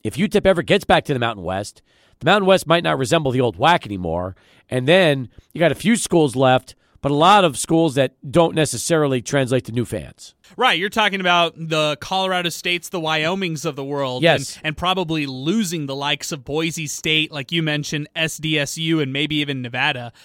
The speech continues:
Speaker 2: um, if, if you're talking about it at that level.
Speaker 1: Bottom of the hour, we've got one last SportsCenter update,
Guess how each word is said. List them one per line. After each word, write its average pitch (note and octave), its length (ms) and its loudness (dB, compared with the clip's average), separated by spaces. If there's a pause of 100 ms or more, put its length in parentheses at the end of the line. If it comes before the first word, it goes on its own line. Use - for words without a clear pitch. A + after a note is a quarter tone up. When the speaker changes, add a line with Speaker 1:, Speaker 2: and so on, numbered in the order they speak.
(120)
Speaker 2:
um, B2 300 -4 (140)
if, D#3 260 -6
if E3 160 -4
you're C#3 120 -4
talking D3+ 340 -6
about A#2+ 180 -6
it A#2 100 -10
at A#2 120 -20
that A2+ 180 -12
level. A2 400 -18 (400)
Speaker 1:
Bottom A3 260 8
of A3 80 4
the G#3 140 4
hour, A3+ 360 6
we've G#3 180 2
got G3+ 140 4
one G3 140 4
last F#3+ 260 0
SportsCenter F3+ 460 0
update, D#3 500 2